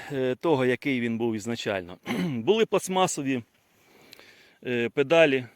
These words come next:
я поставив дюраль. Оті дюра-, пластмасові поставив на той велосипед, е, що, так сказати, катав на двадцять шостих. Значить, педалі. Е, тут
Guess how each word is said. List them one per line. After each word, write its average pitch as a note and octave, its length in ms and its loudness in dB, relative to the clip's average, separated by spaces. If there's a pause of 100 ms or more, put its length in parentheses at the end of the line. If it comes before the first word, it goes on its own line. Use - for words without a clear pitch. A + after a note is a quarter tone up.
(100)
я C3 140 -2
поставив B2+ 540 -2
дюраль. A2 380 -2 (1600)
Оті C#3+ 240 -2
дюра-, D#3 540 4
пластмасові D3+ 720 -2
поставив C#3+ 540 -2
на B2+ 140 -4
той C3+ 180 -4
велосипед, B2 720 -4
е, G#2 440 -6
що, G2+ 480 -8 (300)
так A2 160 -12
сказати, G#2 420 -12
катав A2+ 320 -8
на G2+ 100 -12
двадцять G2 280 -14
шостих. G#2 400 -12
Значить, C#3 340 -6 (180)
педалі. E3+ 500 6 (1600)
Е, C#3 200 4
тут G#3+ 220 4